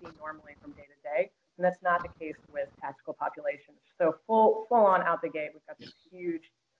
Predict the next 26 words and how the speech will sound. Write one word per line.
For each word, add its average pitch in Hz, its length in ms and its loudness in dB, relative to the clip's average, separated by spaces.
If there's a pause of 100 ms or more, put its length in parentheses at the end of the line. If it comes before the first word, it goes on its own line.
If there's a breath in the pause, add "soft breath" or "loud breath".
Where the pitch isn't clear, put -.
(420)
different 175 420 -2
population, 156 720 -4
different 147 380 -4
ability 143 360 -2 (120)
set. - 1000 -6
Um, 156 460 2 (320)
when 202 160 -2
it 202 160 -4
comes 214 200 -2 (100)
to 208 40 -8
their 180 200 2
actual 165 580 -4
train, 208 160 -4 (100)
so 180 60 -2
their 175 140 4
assessments 208 500 -2
are 190 60 4
a 175 40 2
little 165 160 -2
bit 147 160 -8
different. 156 400 -12
Their 151 120 -20 (100)
training 180 300 -2
is 139 180 -10
significantly 147 760 -10
different. 170 380 -20